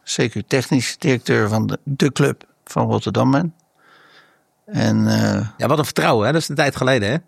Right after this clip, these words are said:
Speaker 2: Dat je dat
Speaker 1: Nou,
Speaker 2: kon zeggen.
Speaker 1: ik, ik heb weinig momenten in, ja, ik ben drieënzestig. Ik was, ik geloof,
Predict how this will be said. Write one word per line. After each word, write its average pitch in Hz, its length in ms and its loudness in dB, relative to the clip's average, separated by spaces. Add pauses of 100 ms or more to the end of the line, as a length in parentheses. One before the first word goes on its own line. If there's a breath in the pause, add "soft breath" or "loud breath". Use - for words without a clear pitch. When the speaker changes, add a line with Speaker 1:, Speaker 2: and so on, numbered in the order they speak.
(220)
Speaker 2:
Dat 120 120 -10
je 110 80 -10
dat 98 140 -6
Speaker 1:
Nou, - 160 0
Speaker 2:
kon 131 80 2
zeggen. 127 180 0
Speaker 1:
ik, - 160 -20
ik - 60 -20
heb 143 140 -4
weinig 165 680 2 (240)
momenten 143 640 4
in, 139 340 2 (460)
ja, - 220 -4
ik 113 160 -4
ben 123 120 2
drieënzestig. 131 760 2
Ik 135 140 -8
was, - 460 -4 (340)
ik - 80 -20
geloof, - 440 -10